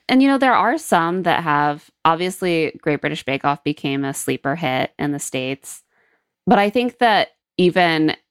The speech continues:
in its success, it does point to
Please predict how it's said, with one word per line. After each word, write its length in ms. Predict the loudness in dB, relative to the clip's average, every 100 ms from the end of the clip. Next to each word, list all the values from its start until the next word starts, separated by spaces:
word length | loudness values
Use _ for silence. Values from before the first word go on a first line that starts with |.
| -2
in 520 | 2 2 2 2 2 0
its 180 | -2 0
success, 680 | -2 -4 2 2 2 -4 -12 -2
it 320 | 0 0 -4 _
does 380 | 0 2 -2 -8
point 380 | -6 -2 -2 -6
to 560 | -4 -2 0 -2 -4